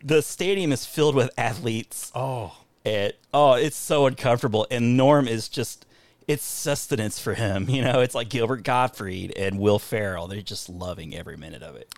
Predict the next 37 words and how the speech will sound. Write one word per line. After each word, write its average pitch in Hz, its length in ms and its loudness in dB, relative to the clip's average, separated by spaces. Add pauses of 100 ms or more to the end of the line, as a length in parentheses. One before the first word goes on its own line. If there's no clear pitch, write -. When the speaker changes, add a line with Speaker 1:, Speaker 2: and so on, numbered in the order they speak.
(320)
Speaker 2:
They're, 120 420 -2
um, 101 380 -2 (240)
I'm - 100 -18
trying 165 200 -8
to, 151 140 -10 (280)
I'm, 117 240 -6 (300)
I, 107 220 -6 (260)
I - 40 -14
know 135 200 -2
I'd 117 160 -2
heard 120 220 -4
the 104 60 -10
story 110 280 -6
before, 110 400 -6
and 98 220 -10
it's - 160 -14 (120)
just 104 240 -8
in 101 120 -6
my, 90 320 -6 (420)
the 110 100 -8
last 101 240 -2
couple 98 180 -6
of 92 60 -10
days 98 200 -4
diving 95 420 -8
into 95 600 -10 (100)
any, 107 220 -10 (100)
anything 107 300 -6
and 101 100 -4
everything 95 280 -8
Norm 95 220 -8
that 90 100 -10
I 87 80 -12
could. 98 420 -6 (1040)
It 135 220 -4
resurfaced 131 640 -4
again. 117 440 -4